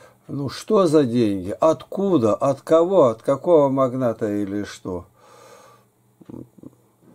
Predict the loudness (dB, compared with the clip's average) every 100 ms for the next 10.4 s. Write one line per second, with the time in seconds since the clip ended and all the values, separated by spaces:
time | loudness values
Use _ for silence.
0 | _ _ -8 -6 -2 -2 2 2 2 -2
1 | -6 -4 2 2 2 -4 -4 2 2 2
2 | -4 _ _ _ _ -4 0 0 -2 -8
3 | -4 -6 -2 0 0 0 -2 0 2 2
4 | 2 0 0 -4 -8 _ _ _ _ _
5 | -20 -20 _ 2 4 2 2 2 4 2
6 | 2 -4 -4 2 4 4 2 2 2 2
7 | 2 2 0 0 -2 -2 -6 -4 2 4
8 | 4 2 4 4 4 2 0 -2 0 2
9 | 2 0 -2 -2 -2 -2 0 2 2 2
10 | -2 0 0 -2